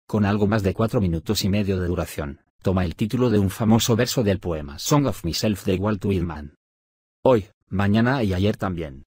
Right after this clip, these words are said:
las flores están muriendo como le pasa a todas las cosas", canta Dylan en el comienzo de un tema de instrumentación sobria y atmósfera íntima. Y Contain Multitudes incluye en su letra muchas referencias,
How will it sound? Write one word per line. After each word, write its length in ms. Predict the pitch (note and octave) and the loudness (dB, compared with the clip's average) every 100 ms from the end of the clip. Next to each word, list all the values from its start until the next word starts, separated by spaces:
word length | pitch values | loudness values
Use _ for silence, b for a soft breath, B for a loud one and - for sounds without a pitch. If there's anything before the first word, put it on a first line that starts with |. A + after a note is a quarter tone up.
| _ - | _ -6
las 240 | F#2 - | -4 -2
flores 360 | D#3 D#3+ B2 A#2+ | 2 2 2 0
están 260 | - G#2 | 0 0
muriendo 440 | F#2 F#2 G#2+ G#2+ G2+ | 0 0 2 0 -2
como 200 | F2 F2+ | -4 -6
le 120 | E2+ | -4
pasa 300 | - A#2 G2+ | -4 -2 -2
a 40 | |
todas 340 | F2 A2 A2 G#2 | 0 2 2 0
las 180 | F#2 - | -4 -4
cosas", 520 | F2+ - D2+ - - _ | -4 -4 -6 -8 -12 _
canta 340 | - A#2+ A#2 G#2 | -2 0 2 2
Dylan 320 | F#2+ F2 F2 | 2 2 0
en 140 | F2 | 0
el 120 | E2 D#2+ | -2 -4
comienzo 460 | E2 F#2 G#2 C3 | -2 0 0 0
de 80 | F#2+ | 0
un 140 | F2+ | 0
tema 240 | - C3+ B2+ | 0 2 2
de 100 | G2 | 2
instrumentación 800 | F#2 - - F#2+ F#2 F#2 C#3+ D3+ | 0 -2 -2 -2 -2 -2 0 0
sobria 420 | - B2 C#3+ C#3+ | 2 2 2 2
y 120 | G#2+ | 2
atmósfera 580 | F2+ F#2 G#2+ - F2 F2 | 0 0 0 -2 -2 -2
íntima. 540 | E2 D2 F2 D2+ C#2 - _ _ _ _ _ _ | -4 -6 -8 -8 -10 -16 _ _ _ _ _ _
Y 140 | A#2+ | -2
Contain 360 | A2+ A2+ A2+ A2 | 2 0 2 4
Multitudes 640 | G#2+ G2+ E2 G#2+ G#2 A2 | 4 2 -2 0 2 2
incluye 400 | A#2 G2 A2 A2+ | 2 2 2 2
en 120 | G2 F#2 | 2 -2
su 160 | G2 | 0
letra 260 | G2+ F#2+ F2 | -2 -2 -2
muchas 380 | G2 - A2+ F2 | 0 0 -2 -2
referencias, 840 | F#2 E2+ C#2+ C#2 - D#2+ - - | -6 -6 -8 -12 -16 -16 -18 -20